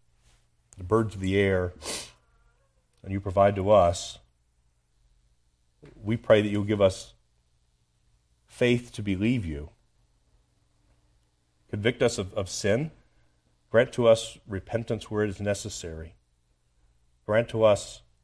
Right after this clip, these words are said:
a love of Christ that demonstrates itself in a desire to see his name proclaimed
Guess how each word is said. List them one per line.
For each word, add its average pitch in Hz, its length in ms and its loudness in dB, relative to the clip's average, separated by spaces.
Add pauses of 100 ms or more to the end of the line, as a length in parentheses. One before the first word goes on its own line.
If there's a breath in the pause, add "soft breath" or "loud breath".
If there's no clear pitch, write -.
(2500)
a 107 60 -4
love 117 360 4
of - 220 -6
Christ 101 460 2
that 87 140 -12
demonstrates 104 580 -6
itself - 580 -14 (520)
in 104 120 -12
a 98 80 -8
desire 98 380 0
to - 140 -10
see 92 160 -12
his 117 320 -4
name 101 320 -6
proclaimed 90 800 -10